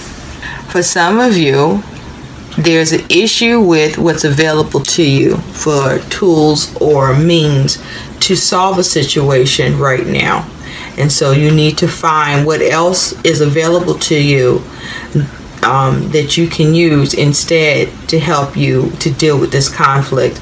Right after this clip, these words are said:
and communication. Five of Swords, you have the Ten of Cups. So this is definitely for most of you,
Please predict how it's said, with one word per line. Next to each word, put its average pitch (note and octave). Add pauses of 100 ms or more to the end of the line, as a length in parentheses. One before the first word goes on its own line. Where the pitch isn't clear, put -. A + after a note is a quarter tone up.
and C#3
communication. C3 (1300)
Five F#3+
of E3
Swords, G3
you D#3+
have D3
the C#3
Ten D#3
of D3+
Cups. C#3+
So C#3
this F3+
is E3+
definitely D#3+
for D3+
most D3+
of D#3+
you, C#3+